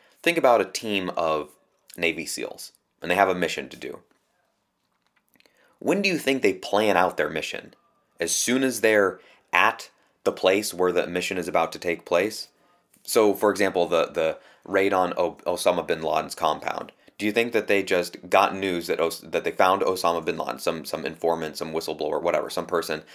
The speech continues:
said, "Hey, I know where Osama is, and here's where he's at." And they said, "Oh, okay, we're just gonna get a group of guys. Hey,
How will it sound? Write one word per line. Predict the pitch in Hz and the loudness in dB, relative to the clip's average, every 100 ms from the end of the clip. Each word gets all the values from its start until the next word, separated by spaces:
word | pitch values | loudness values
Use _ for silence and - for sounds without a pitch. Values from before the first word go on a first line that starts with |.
| - | -4
said, | 87 | 0
"Hey, | 123 131 - - - | 2 2 0 -12 -6
I | - 101 | -2 0
know | 95 | 2
where | 85 | 0
Osama | - 87 85 69 | 0 0 0 0
is, | 85 82 - - - | 0 -2 -8 -20 -8
and | 80 76 | -4 -2
here's | 73 92 90 | -2 -2 0
where | 82 | 0
he's | 80 | 0
at." | 76 | -2
And | 82 | -2
they | 80 | -2
said, | 82 - | 2 4
"Oh, | 151 90 | 6 6
okay, | - 85 - - - | 4 0 0 -8 -2
we're | 107 | 0
just | 117 | 2
gonna | 107 95 - - _ _ _ - 92 | 2 0 -2 -12 _ _ _ -10 2
get | 110 - | 2 2
a | 101 | -4
group | 107 107 | -2 -4
of | 104 - | -2 2
guys. | 85 95 117 | 4 4 2
Hey, | 120 80 - | 0 -2 -6